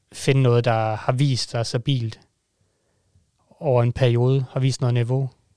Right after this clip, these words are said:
Om det er så, øh, nogen, der er ved at være i deres, øh, s-, sportslige efterår i forhold til deres karriere, men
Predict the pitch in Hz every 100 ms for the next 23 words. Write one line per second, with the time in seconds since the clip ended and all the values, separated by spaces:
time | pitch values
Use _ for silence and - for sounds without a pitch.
0 | _ - 160 127 123 - 135 127 120 113
1 | 113 113 110 _ _ _ _ _ _ _
2 | _ - 135 120 120 120 113 113 110 -
3 | 123 113 113 113 - _ _ _ - -
4 | _ _ _ - - 127 131 127 117 127
5 | - 117 113 120 _ 139 135 123 117 113
6 | 113 - 117 123 127 113 113